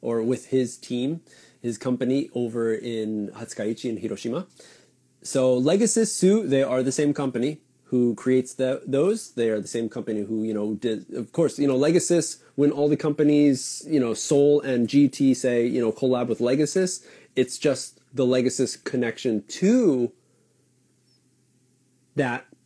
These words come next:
factory who's creating kendamas. It's a really, really small setup. Um, and this is why Sue Lab Damas aren't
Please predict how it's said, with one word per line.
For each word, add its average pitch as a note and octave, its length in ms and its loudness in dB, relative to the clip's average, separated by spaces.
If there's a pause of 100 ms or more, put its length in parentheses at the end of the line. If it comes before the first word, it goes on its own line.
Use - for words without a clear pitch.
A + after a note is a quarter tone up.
(100)
factory G#2+ 640 -6 (140)
who's B2+ 260 2
creating A2+ 380 0
kendamas. G2+ 480 -8
It's - 100 -10
a B2 60 -4
really, D3+ 420 6
really D3 200 4
small B2+ 320 0
setup. G2+ 420 -6 (800)
Um, B2 200 0
and B2 160 2
this C3+ 160 2
is B2 120 2
why A#2 240 0
Sue B2 520 2
Lab A2+ 400 -6
Damas A2 540 -6 (460)
aren't B2 300 -2